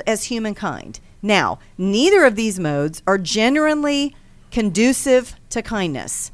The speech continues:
So if I have just given you bad news, I just told all my staff that they are not gonna have their jobs,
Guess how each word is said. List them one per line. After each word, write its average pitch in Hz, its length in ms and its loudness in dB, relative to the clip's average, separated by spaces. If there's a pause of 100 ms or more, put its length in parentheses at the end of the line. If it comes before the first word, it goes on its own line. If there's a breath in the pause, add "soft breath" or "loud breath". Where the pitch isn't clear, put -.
(460 soft breath)
So 220 500 4
if 208 160 2
I 226 140 8
have 294 160 2
just 247 340 0
given 269 280 -2
you 190 120 -4
bad 180 360 4
news, 254 580 -2 (260)
I 185 100 4
just 247 280 0
told 233 300 2
all 208 220 6
my 339 120 4
staff - 540 0 (480 soft breath)
that 185 240 4
they 202 380 6
are 175 100 2
not 190 160 2
gonna 247 140 -4
have 247 180 -2
their 285 140 2
jobs, 156 520 -2